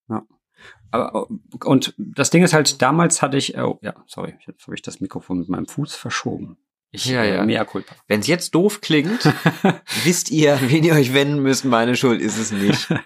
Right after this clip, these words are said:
Speaker 1: Äh, ja, äh, was soll ich denn jetzt sagen?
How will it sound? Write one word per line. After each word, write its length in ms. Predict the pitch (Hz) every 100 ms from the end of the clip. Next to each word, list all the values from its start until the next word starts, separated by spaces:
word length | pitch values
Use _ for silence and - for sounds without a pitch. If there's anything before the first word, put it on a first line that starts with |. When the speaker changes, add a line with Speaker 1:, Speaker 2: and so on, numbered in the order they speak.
| _ _ - - - - - -
Speaker 1:
Äh, 320 | 110 117 131 - -
ja, 200 | 127 -
äh, 120 | - 80
was 460 | - - 107 87
soll 100 | 120
ich 60 | 120
denn 80 | 104
jetzt 100 | 95
sagen? 300 | 123 92